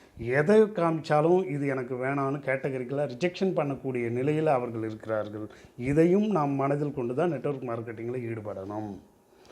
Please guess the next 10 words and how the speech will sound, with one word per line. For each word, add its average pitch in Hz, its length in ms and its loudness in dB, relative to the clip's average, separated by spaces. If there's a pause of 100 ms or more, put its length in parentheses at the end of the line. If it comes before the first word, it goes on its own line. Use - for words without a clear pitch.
(300)
அதே 190 320 6
நேரத்துல, 117 580 0 (320)
"நான் 139 420 0
வெறும் 156 280 2
சம்பாதிக்க 170 720 4
பணத்துக்காக 151 720 0
மட்டும்தான் 175 580 2
நான் 175 200 4
வந்து 156 200 0
வேலை 143 260 2